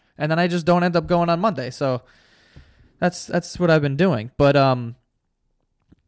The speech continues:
<laughs> I addressed this, I, I, just not, like, two, a week and a half ago,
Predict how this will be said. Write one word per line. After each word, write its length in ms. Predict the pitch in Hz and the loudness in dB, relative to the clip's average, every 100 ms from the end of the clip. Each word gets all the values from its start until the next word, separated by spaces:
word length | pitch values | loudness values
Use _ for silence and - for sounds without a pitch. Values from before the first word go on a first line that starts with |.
| _ - | _ 2
<laughs> 1080 | 151 - 190 143 - - 262 180 151 _ | 2 4 0 0 -10 -20 -14 -12 -12 _
I 480 | 170 156 147 131 - | 4 6 6 2 -4
addressed 540 | - 151 139 185 190 - | -6 -4 0 2 2 2
this, 420 | 165 147 - - _ | -2 -2 -8 -14 _
I, 240 | 190 160 - | -2 -2 2
I, 120 | 196 | 2
just 380 | 180 170 - 143 | 2 -4 -8 -8
not, 360 | 160 214 - 170 | -4 -4 -4 -4
like, 320 | 170 160 - | -4 -6 -8
two, 140 | - - - - - | -8 -8 -16 -20 -6
a 80 | |
week 240 | 180 240 262 | 0 2 2
and 80 | 202 | 2
a 40 | |
half 200 | 175 170 | 2 0
ago, 320 | 143 120 120 | 0 0 -2